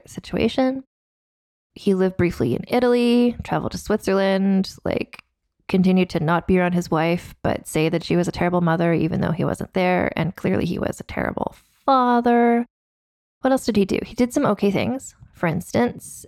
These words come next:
um, he helped set up a home for the redemption of fallen women of the working class. So this was a home that would replace the punitive regimes of existing institutions with a reform, reformative environment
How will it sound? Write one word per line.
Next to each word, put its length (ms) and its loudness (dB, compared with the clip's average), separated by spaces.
um, 500 4
he 1120 2
helped 480 -2
set 180 0
up 140 -2
a 40 0
home 340 2
for 100 0
the 100 2
redemption 560 0
of 140 0
fallen 460 2
women 320 2
of 100 -4
the 120 -2
working 360 -4
class. 400 -6
So 140 0
this 220 -2
was 180 0
a 60 0
home 240 2
that 100 2
would 140 0
replace 340 0
the 100 -4
punitive 460 2
regimes 440 4
of 220 -2
existing 440 0
institutions 760 0
with 160 -2
a 100 2
reform, 840 0
reformative 580 0
environment 680 0